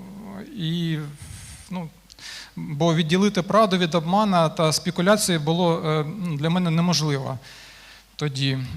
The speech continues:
Е, і я, е, тримався осторонь, в принципі,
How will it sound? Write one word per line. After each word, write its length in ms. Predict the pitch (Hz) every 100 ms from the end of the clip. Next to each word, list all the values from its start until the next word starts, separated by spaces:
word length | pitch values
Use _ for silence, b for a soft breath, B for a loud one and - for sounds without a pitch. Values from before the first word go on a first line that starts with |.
| 185
Е, 300 | 156 143 151
і 320 | 202 220 202 185
я, 400 | 202 185 170 160
е, 540 | 147 135 - - 151
тримався 480 | 143 165 180 - 170
осторонь, 580 | 180 175 - 165 151 139 120 -
в 40 |
принципі, 500 | 147 139 156 156 147